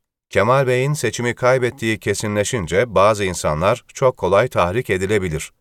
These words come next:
Karanlık ellere gün doğar ve her türlü kaos senaryosu sahneye konulabilir. Bu konuda çok dikkatli olunmalı. Bir de küçük hatırlatma.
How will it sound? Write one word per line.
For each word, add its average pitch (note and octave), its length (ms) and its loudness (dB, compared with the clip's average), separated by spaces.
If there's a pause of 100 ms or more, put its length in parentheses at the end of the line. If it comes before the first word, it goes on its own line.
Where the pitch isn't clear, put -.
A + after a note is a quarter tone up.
(340)
Karanlık G#2+ 500 2
ellere G2+ 380 2
gün A2+ 280 -4
doğar F2 360 0 (180)
ve F2+ 140 4
her A2 240 0
türlü G#2 380 -2
kaos G#2 420 2
senaryosu F2 600 0
sahneye F2 460 0
konulabilir. F2 720 0 (520)
Bu C3 140 -4
konuda A#2+ 380 0
çok C#3+ 280 -2
dikkatli A2+ 440 0
olunmalı. D#2+ 560 -2 (460)
Bir F2+ 160 -2
de G2 160 0
küçük - 380 -8
hatırlatma. F#2+ 640 0